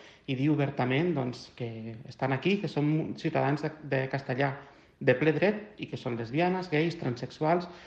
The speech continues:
o s'identifiquin amb, amb el gènere, l'orientació sexual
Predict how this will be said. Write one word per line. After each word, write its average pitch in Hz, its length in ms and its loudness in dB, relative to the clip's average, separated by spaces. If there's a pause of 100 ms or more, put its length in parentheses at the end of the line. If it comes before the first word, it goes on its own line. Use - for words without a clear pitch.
(140)
o 175 460 4
s'identifiquin 131 840 -2
amb, 123 320 -2
amb 120 160 -4
el 120 140 -2
gènere, 156 340 2
l'orientació 123 640 0
sexual 123 400 -4